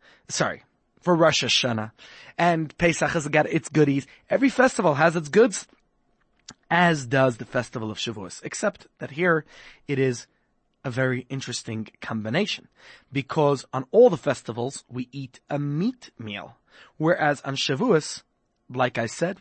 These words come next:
we got those cheesecakes and milk tarts and lasagnas and pastas and you name it, all these goodies, and we are meant to actually have two meals on Shavuos.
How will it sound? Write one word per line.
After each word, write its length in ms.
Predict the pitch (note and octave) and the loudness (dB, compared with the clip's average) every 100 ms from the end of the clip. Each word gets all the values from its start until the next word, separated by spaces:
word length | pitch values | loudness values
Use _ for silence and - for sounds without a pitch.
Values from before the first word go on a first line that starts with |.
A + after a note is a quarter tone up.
| - | -14
we 80 | B2+ | -6
got 220 | B2 - | -6 -4
those 200 | B2+ - | -6 -6
cheesecakes 640 | - F3+ E3+ - D#3 - | -6 -6 -6 -8 -10 -8
and 220 | D3+ C#3+ | -8 -6
milk 240 | C#3+ D3 - | -6 -8 -10
tarts 240 | - D3+ | -8 -8
and 140 | D#3 D3+ | -6 -6
lasagnas 580 | C#3 B2+ C#3 D3+ C#3+ D3 | -6 -2 -2 -2 -6 -6
and 140 | D3+ _ | -12 _
pastas 400 | D#3+ - - C#3+ | -12 -12 -12 -10
and 140 | D3+ - - - - - | -10 -14 -18 -20 -18 0
you 140 | E3+ | 4
name 320 | A3 F3 A3 | 6 6 4
it, 180 | F3 - - | 0 -4 -4
all 180 | E3 F#3 | 0 2
these 260 | F3 C#3+ | 2 -2
goodies, 520 | B2 F#3+ D#3+ C#3 C3 - _ _ _ _ _ _ _ _ _ _ - | 4 4 4 0 -6 -16 _ _ _ _ _ _ _ _ _ _ -8
and 400 | B2+ B2+ B2+ - _ _ _ _ _ | -6 -4 -6 -10 _ _ _ _ _
we 140 | - C#3+ | -2 0
are 80 | B2+ | 2
meant 300 | C#3 C#3+ C#3+ | 0 -2 -6
to 120 | B2+ | -8
actually 360 | A#2+ - A#2 | -8 -8 -10
have 240 | G#2+ A2+ - _ | -8 -10 -12 _
two 340 | - G3 F3 D#3+ | -4 -2 0 -2
meals 640 | D3 D3+ D#3 A2+ G#2+ G2+ - | -2 -2 -2 -4 -8 -12 -14
on 140 | - A2+ | -12 -8
Shavuos. 640 | - B2 B2 B2 - - | -8 -4 -4 -6 -10 -18